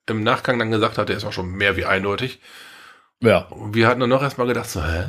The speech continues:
Speaker 2: Ja, und dann macht es Pling.
Speaker 1: Ja, dann hast du mal kurz drüber nachgedacht, dann, ja, okay. Aber dann haben wir immer noch ein paar Minuten gesucht. Also war jetzt nicht so, dass du dann direkt drauf zugerannt bist, ne?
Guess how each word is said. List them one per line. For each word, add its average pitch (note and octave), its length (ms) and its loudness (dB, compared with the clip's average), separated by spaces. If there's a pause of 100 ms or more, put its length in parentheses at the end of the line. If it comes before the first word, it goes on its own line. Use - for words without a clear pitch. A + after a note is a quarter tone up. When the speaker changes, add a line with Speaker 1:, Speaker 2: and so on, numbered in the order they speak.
(920)
Speaker 2:
Ja, G#2+ 220 4
und G2+ 100 0
dann G2+ 80 0
macht G#2+ 160 2
es G2+ 140 2
Pling. C#3+ 400 4
Speaker 1:
Ja, C3+ 160 6
dann B2 180 4
hast C#3 140 0
du D#3 40 4
mal C#3 60 4
kurz D3 160 0
drüber B2+ 140 -2
nachgedacht, C3+ 300 0
dann, G#2+ 160 -2
ja, C3 800 -4 (580)
okay. A#2 440 0 (380)
Aber A#2 200 4
dann C3+ 200 4
haben D3+ 120 2
wir A2 60 -2
immer F#3+ 160 0
noch - 300 -4 (1300)
ein - 80 -20
paar A#2 120 4
Minuten A2+ 260 0
gesucht. G#2 360 -2
Also A2+ 220 4
war A#2 120 4
jetzt C3 140 2
nicht C#3+ 100 -2
so, - 80 -4
dass C#3+ 120 -2
du C#3 80 -2
dann C3+ 120 0
direkt C#3 220 -4
drauf C#3 100 -4
zugerannt G#2 340 0
bist, F#2 160 -10
ne? A2+ 120 -4